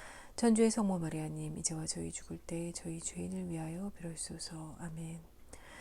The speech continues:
지극히 거룩하신 묵주기도에 모으시며 저희 어머니시여, 찬미 받으소서. 당신 발 아래 겸손하게 꿇어앉아 장미와 감 바치오니, 황금같이 빛나는 장미송이는 성자 우리 주 예수 그리스도의 지극한 사랑과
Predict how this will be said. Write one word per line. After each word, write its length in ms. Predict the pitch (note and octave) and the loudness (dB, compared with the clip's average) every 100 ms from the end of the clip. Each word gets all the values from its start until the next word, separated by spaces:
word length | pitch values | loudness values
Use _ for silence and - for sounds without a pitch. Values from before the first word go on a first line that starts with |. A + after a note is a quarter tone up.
| - - - - - | -14 -14 -16 -18 -8
지극히 380 | - F#3+ G3 G3+ | 0 4 4 4
거룩하신 500 | F3 D#3 - E3 - | 2 2 0 -4 -2
묵주기도에 560 | E3 D#3+ E3+ E3 E3 E3 | -2 -2 -2 -2 -2 -4
모으시며 640 | E3 D#3+ E3+ - D#3+ D#3+ | -4 -4 -4 -4 -4 -4
저희 240 | E3 F3+ E3+ | -4 -4 -2
어머니시여, 600 | E3 E3 E3 E3 F3+ E3+ | -2 -4 -4 -4 -4 -4
찬미 340 | - G3+ G3 | -2 0 0
받으소서. 720 | F3+ E3 D#3+ E3 E3+ F3 D#3+ E3+ | -2 -4 -4 -4 -4 -4 -6 -8
당신 400 | - F3 - F3+ | -8 -6 -4 -4
발 160 | F3 E3+ | -2 -4
아래 200 | F3 F#3+ | -4 -4
겸손하게 580 | F3 E3+ - E3 E3 D#3+ | -4 -4 -4 -4 -4 -6
꿇어앉아 500 | F#3+ G3 F3 D#3+ E3 | -4 -2 -2 -2 -4
장미와 440 | E3 F3 E3+ E3+ E3 | -4 -4 -4 -4 -4
감 180 | F3+ F3+ | -6 -6
바치오니, 600 | F3 - F3 E3 E3 F3 - - - - - | -6 -6 -6 -6 -6 -8 -14 -14 -14 -14 -4
황금같이 560 | - A3+ A3 G#3 G3+ - | 4 8 8 6 2 -2
빛나는 380 | E3+ E3+ E3 | -2 0 -2
장미송이는 580 | F3 F3 E3+ - D#3+ D#3+ | -2 -2 -2 -4 -4 -6
성자 340 | E3+ F#3+ F3+ E3 | -4 -2 -2 -2
우리 160 | E3+ | -2
주 160 | E3+ F3 | -2 -2
예수 280 | F3 - F3+ | -2 -2 -6
그리스도의 480 | F3 F3+ - F3+ | -4 -4 -2 -4
지극한 480 | F3 - E3+ - F3 | -4 -4 -4 -4 -6
사랑과 420 | - F#3+ F3+ E3 | -4 -4 -4 -4